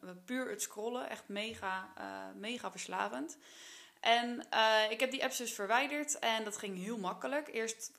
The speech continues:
kreeg ik wel een beetje onrust, want toen dacht ik, "Ja, hoe kan ik nou die apps verwijderen? Want ik heb het nodig voor mijn werk." Ehm, nou, het is me gelukt om Instagram één week van mijn telefoon echt, eh, af te houden. Daarna moest ik hem wel weer downloaden, omdat ik een social media training moest verzorgen. En daarbij, eh, laat ik wel eens dingen zien in de app.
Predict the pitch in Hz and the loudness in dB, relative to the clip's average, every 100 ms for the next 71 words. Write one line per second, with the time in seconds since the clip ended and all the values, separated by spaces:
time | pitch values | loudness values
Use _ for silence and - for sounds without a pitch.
0 | - 214 208 196 196 185 175 - 226 233 | -6 -2 0 2 0 -2 -4 0 0 0
1 | 269 269 190 175 190 185 185 190 - 175 | -2 -2 -6 -8 -6 -4 -4 -6 -2 -2
2 | 175 180 208 214 202 185 - - - 190 | -2 0 2 2 0 -4 -6 -6 -4 0
3 | 208 202 180 180 190 185 185 185 180 175 | 0 0 -4 -6 -6 -6 -6 -6 -8 -6
4 | 175 240 285 294 - - - - - - | 4 6 6 2 -12 -16 -14 -16 -10 0
5 | 202 196 190 190 196 202 190 202 233 233 | 4 4 4 2 0 2 2 2 0 0
6 | 240 240 262 262 233 226 247 269 233 208 | 2 6 6 4 0 2 0 0 0 2
7 | 196 196 - 226 277 262 220 202 - 208 | 2 -2 4 6 8 6 4 2 0 -2
8 | 202 208 190 190 185 196 - 190 - - | -2 -4 -4 -6 -6 -8 -6 -6 -4 -6
9 | - - 185 190 - 269 - 269 233 247 | -8 -6 -4 -2 2 2 4 0 4 2
10 | 254 208 208 220 208 208 - 202 202 196 | 2 6 6 6 0 -4 -4 2 2 2
11 | 185 196 202 185 185 185 185 185 185 185 | 2 2 2 -2 -4 -6 -8 -10 -10 -10
12 | 180 175 202 180 202 247 254 - 226 220 | -8 -6 -8 -8 -2 2 2 2 0 0
13 | 214 208 - 190 202 202 196 190 175 175 | -2 -6 -8 -6 -2 -2 -2 -6 -4 -4
14 | 180 185 185 190 180 180 180 180 180 175 | -2 -4 -4 -4 0 0 0 -2 -6 -6
15 | 175 175 175 175 180 180 208 185 - 240 | -6 -6 -6 -8 -10 -8 -6 -4 0 0
16 | - | -2